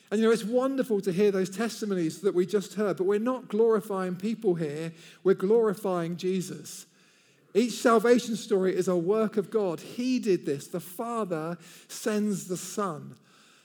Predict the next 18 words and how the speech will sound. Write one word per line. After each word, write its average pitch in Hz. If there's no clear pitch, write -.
And 185
Jesus 220
came 240
and 202
lived 220
the 202
perfect 220
life 190
that 185
all 226
of 185
us 156
fail 185
to 180
live, 185
a 170
life 202
of 196